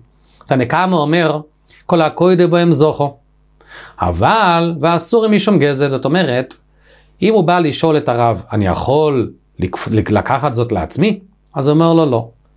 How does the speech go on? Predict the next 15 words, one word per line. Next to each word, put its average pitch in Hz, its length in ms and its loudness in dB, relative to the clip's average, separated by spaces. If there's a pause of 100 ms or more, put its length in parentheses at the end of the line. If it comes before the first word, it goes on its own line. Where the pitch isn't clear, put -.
תיקח 156 520 0
רק 151 460 0 (360)
את 113 120 -4
השבח, - 540 -4 (300)
את - 100 -2
הגוף, 165 640 0 (560)
לא. 302 160 0 (220)
אבל 92 200 -2
אם 170 100 4
לקחת, 147 440 -2 (640)
אז - 100 -10
כל 95 120 -4
הכוידה 120 300 2
בהם 175 220 2
זוכו." 247 440 0